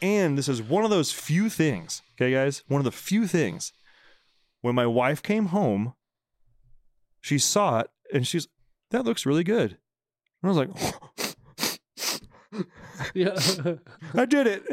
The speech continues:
Speaker 2: Yeah. <laughs>
Speaker 1: It's like, you have no idea how much I've done to this vehicle and <laughs>
Speaker 2: That you haven't noticed.
Speaker 1: that you haven't noticed.
Speaker 2: <laughs>
Speaker 1: You think I'm out here just farting around,
Speaker 2: Yeah.
Speaker 1: dressing with these all random different pressure pumps and lines and O-rings and shit.
Speaker 2: <laughs> Yeah.
Speaker 1: And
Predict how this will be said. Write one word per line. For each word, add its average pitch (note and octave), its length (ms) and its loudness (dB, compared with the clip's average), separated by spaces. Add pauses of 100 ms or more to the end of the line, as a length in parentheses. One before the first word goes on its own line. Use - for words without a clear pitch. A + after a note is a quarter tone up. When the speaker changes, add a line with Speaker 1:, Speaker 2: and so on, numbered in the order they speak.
(100)
Speaker 2:
Yeah. F3+ 220 -2
<laughs> D3+ 420 -4
Speaker 1:
It's A3 300 0
like, F#3+ 320 2
you A3+ 140 4
have A#3+ 140 4
no A#3 160 6
idea A3+ 240 4
how G#3+ 120 4
much A3 220 2
I've G3+ 160 4
done G3+ 180 4
to G3+ 60 2
this F#3+ 160 2
vehicle G3 440 4
and F3 280 0
<laughs> G3 720 0
Speaker 2:
That F#3 140 2
you G3 80 2
haven't G#3 300 2
noticed. F3 440 2
Speaker 1:
that A#3 120 4
you - 120 6
haven't G3 360 2
noticed. E3+ 420 6
Speaker 2:
<laughs> - 40 -16
Speaker 1:
You A#3+ 120 2 (120)
think G#3 120 4
I'm G3 80 4
out F#3+ 100 4
here F#3+ 120 2
just E3+ 220 0
farting F3 380 2
around, D#3 540 2
Speaker 2:
Yeah. E3+ 160 -4 (340)
Speaker 1:
dressing D3 300 2
with C3 120 2
these A#2+ 160 2
all A2 360 0 (120)
random A#2 440 0
different A#2 320 -4
pressure A#2+ 340 -2
pumps A#2+ 360 -2
and G#2+ 120 -4
lines C3 340 2
and G#2 80 -2
O-rings C3 420 2
and A2+ 120 -2
shit. D3 460 2 (120)
Speaker 2:
<laughs> - 140 -8
Yeah. F3+ 180 -2
Speaker 1:
And B2+ 240 -4